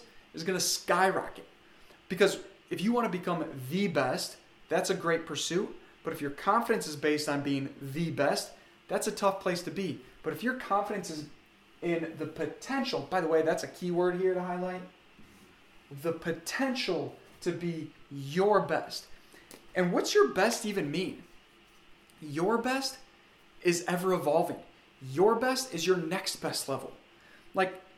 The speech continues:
five years ago, if I looked at my ability to make a YouTube video, I'd say, "Well, gosh,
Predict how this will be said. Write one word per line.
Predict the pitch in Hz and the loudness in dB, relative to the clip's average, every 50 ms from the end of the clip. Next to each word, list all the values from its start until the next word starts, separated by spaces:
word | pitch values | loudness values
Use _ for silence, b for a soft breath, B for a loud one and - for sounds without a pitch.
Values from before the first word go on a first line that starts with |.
| - - - - - - | -20 -20 -20 -20 -20 -20
five | - - - 220 214 240 208 170 | -16 0 2 4 4 4 4 2
years | 170 170 180 175 | 0 0 0 2
ago, | - 202 208 202 | 2 2 2 4
if | 202 - | 4 2
I | 151 | 0
looked | 147 151 170 170 - | 2 0 -2 -2 -2
at | - | -2
my | 175 175 165 | 2 2 2
ability | 143 135 143 147 151 151 151 | 2 2 2 2 2 2 0
to | 143 | 0
make | 143 143 139 139 - | 0 0 0 -2 -4
a | 120 | -6
YouTube | 123 131 139 135 - 170 170 | -6 -6 -4 -4 -4 -4 -2
video, | 170 175 170 175 185 185 190 196 190 B B B B B B B B B | 0 0 2 2 2 2 2 -2 -4 B B B B B B B B B
I'd | - 165 165 | -4 -4 -2
say, | - - 175 170 170 170 165 | -2 0 2 2 2 2 0
"Well, | - - 156 165 190 208 202 - - - - - - | -2 -2 0 2 2 2 2 -2 -8 -16 -20 -20 -4
gosh, | - 165 185 170 143 143 - - - | 0 2 2 2 2 0 -2 -6 -8